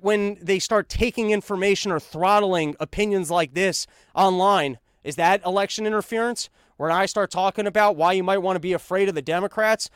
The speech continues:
why you might be, wanna be afraid of M R N A technologies, and then the, uh, tech companies, they throttle the information. Is that the right word? Throttling? Sounds kinda dirty when you say it that way. They make the information less accessible in the algorithms.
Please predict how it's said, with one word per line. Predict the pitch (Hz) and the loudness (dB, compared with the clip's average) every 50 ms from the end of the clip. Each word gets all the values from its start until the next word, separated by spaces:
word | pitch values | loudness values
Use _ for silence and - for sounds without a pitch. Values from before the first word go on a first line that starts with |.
| _ _ _ _ | _ _ _ _
why | - 156 175 | -2 0 0
you | 180 180 | 0 2
might | 180 196 196 - | 0 0 -2 0
be, | - 190 185 | -2 -2 -2
wanna | 185 185 165 175 185 180 | -2 -2 -2 -2 -2 -2
be | 170 196 180 | -2 -4 -4
afraid | 147 - - 190 196 190 180 | -4 -4 -4 -2 -2 -2 -2
of | 151 | -2
M | 170 180 190 | -2 -2 -2
R | 190 190 | -2 -2
N | 180 185 | 0 -2
A | 190 | -2
technologies, | - - 180 170 - 160 165 190 202 214 196 143 143 127 120 113 - - _ _ _ _ _ | -2 -4 -6 -6 -2 0 0 2 2 2 0 -4 -6 -10 -10 -12 -14 -18 _ _ _ _ _
and | - 156 170 | -4 -2 0
then | 180 175 170 | 0 0 0
the, | 170 170 160 | 0 0 2
uh, | 160 160 151 143 - | 2 2 0 -2 -2
tech | - 202 220 - | -2 -2 -2 -2
companies, | - 202 180 151 - 151 151 151 160 170 - - - _ _ _ _ | -2 -2 -2 -2 -2 -6 -4 -4 -4 -4 -6 -10 -12 _ _ _ _
they | 170 165 | -8 -8
throttle | - - - - 143 175 196 214 214 196 | -8 -10 -16 -4 0 2 2 4 2 2
the | 160 160 156 | 0 -2 -4
information. | 147 135 - 147 147 147 | -4 -6 -8 -6 -6 -6
Is | 147 135 | -4 -4
that | 170 170 | -4 -4
the | - 208 | -2 -2
right | 214 220 | -2 -2
word? | 214 214 226 233 220 | 0 0 -2 -2 -4
Throttling? | - - 156 165 175 190 214 226 240 247 240 202 - _ _ _ _ _ _ _ _ _ _ _ _ | -8 -4 -2 0 0 0 0 0 -2 -4 -6 -8 -10 _ _ _ _ _ _ _ _ _ _ _ _
Sounds | - - 202 202 180 - | -4 -2 -2 -2 -2 -2
kinda | - 175 147 127 | -4 -6 -6 -6
dirty | 107 135 139 170 185 165 | -8 -4 -4 -4 -4 -4
when | 123 123 120 | -6 -8 -10
you | 113 | -8
say | - - 143 131 | -8 -6 -6 -6
it | - | -4
that | 139 151 156 156 139 | 0 0 0 0 0
way. | 131 123 120 - _ - - _ _ _ _ _ | -2 -4 -4 -6 _ -20 -20 _ _ _ _ _
They | 170 185 | -2 0
make | 208 220 - | 0 0 0
the | - 220 220 | 0 -2 -2
information | 220 - - 190 190 208 202 185 - 190 170 165 | -2 -2 -2 -4 -2 -2 -2 -2 -2 -6 -4 -2
less | 185 202 185 - - | -2 -2 -2 -4 -8
accessible | 165 - - - - 185 175 - - 156 180 190 196 196 | -10 -8 -8 -4 -4 -2 -2 -2 -4 -4 -2 -2 -2 0
in | 190 | -2
the | 180 165 | -2 0
algorithms. | 175 190 208 220 180 170 160 151 117 110 104 - - | 0 2 0 0 -2 -2 -6 -6 -6 -10 -16 -16 -18